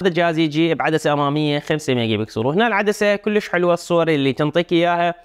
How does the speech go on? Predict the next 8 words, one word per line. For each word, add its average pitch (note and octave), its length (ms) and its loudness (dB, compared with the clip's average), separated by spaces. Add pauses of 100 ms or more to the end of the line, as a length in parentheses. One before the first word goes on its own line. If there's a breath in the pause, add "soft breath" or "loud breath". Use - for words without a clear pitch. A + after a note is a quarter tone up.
(300 soft breath)
مع A3+ 360 0
دقة G3 420 -2
الأشياء، E3 540 0
لأن D#3+ 240 0
هذا D#3+ 160 2
باعتباره D3 520 0
جهاز C3+ 340 0
تابلت F#3 380 0